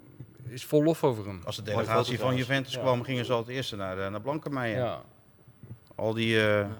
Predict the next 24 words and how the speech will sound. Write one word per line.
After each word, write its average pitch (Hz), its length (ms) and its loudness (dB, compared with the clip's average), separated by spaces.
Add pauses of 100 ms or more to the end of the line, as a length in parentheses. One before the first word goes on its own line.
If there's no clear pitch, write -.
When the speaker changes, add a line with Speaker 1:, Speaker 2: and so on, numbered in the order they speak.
Speaker 2:
die 104 120 -6
houten 104 260 0
metoten. 98 460 -4
Speaker 1:
Ik - 80 -2
Speaker 3:
Ja. 135 80 4
Speaker 1:
denk 170 200 4
niet, 190 200 2
ik 170 160 0
denk 180 180 2
dat 156 140 2
niemand, 180 560 0 (460)
misschien 127 360 -2
Gerard 147 340 2
Meijer, 135 320 2
maar 131 280 2 (400)
ik 143 160 -8
denk 151 160 2
dat 143 120 0
niemand 151 300 -2
de - 100 -16
club 135 180 -4
zo 156 160 0
goed 143 240 -6
kent 151 440 0